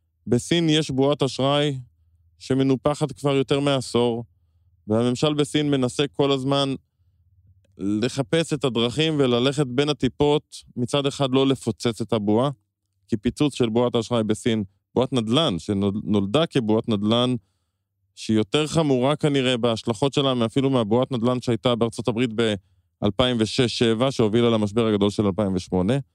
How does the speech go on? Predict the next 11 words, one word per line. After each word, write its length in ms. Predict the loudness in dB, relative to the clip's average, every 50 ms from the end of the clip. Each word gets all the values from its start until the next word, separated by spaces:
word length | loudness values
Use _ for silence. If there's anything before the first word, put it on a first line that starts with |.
| _ _ _ _ _ _ _ _ _ _ _ _ _ _ -6
אה, 280 | -4 -2 -2 0 0 -2 -2
מדברים 520 | 0 0 0 0 0 0 0 0 0 0
היום, 180 | 0 0 0 -2
יש 140 | 0 0
הערכות 500 | -2 -2 -2 -4 -6 -2 -2 -2 -2 -2
שיש 420 | -2 -2 0 0 0 -2 -6 -12 _ _ _ _ _ _ _ _ _
מאה 320 | 0 0 2 2 2 0
מיליון 680 | 2 2 2 4 4 4 4 4 4 2 0 0 -2 -6 -8 _ _ _ _ _
בתים 460 | -6 -6 -6 -2 _ 0 0 0 2
ריקים 420 | 0 0 0 0 _ -2 -2 0 0
בסין. 320 | -2 -4 -6 -10 -10 -12